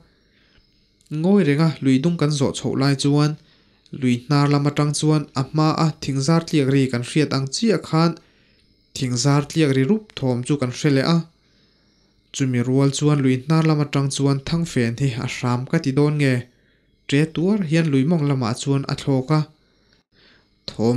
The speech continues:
kan hriat takah chuan tumah chu in belovin ngawi rengin kan in en hu a. Kan ngai a ṭha lo tih chu kan hmel ah chuan a hriat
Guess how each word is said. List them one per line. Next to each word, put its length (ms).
kan 180
hriat 280
takah 380
chuan 320
tumah 380
chu 80
in 160
belovin 460
ngawi 260
rengin 300
kan 180
in 160
en 160
hu 120
a. 20
Kan 140
ngai 140
a 80
ṭha 240
lo 80
tih 180
chu 80
kan 200
hmel 300
ah 120
chuan 220
a 80
hriat 260